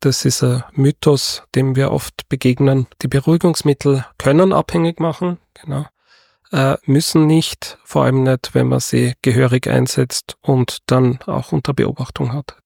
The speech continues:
Äh, wichtig ist, ähm, und das habe ich Ihnen tatsächlich bisher unterschlagen, beim Absetzen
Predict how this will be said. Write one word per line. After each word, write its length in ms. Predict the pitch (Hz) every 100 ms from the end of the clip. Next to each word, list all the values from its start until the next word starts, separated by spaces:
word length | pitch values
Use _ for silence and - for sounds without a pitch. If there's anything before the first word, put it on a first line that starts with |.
| _ _
Äh, 520 | - 151 147 - 220 214
wichtig 460 | 165 170 - 175
ist, 580 | - 180 156 165 - - 320 254
ähm, 500 | 160 143 143 147 147 -
und 180 | 143 127
das 220 | 151 135
habe 160 | 147 139
ich 60 |
Ihnen 240 | 139 139 147
tatsächlich 560 | 139 - 139 - 127
bisher 480 | - 139 151 139 135
unterschlagen, 920 | - 131 - 143 - 131 120 123 160 147 - _ _ -
beim 180 | 147 135
Absetzen 920 | 151 - - - 131 - 139 127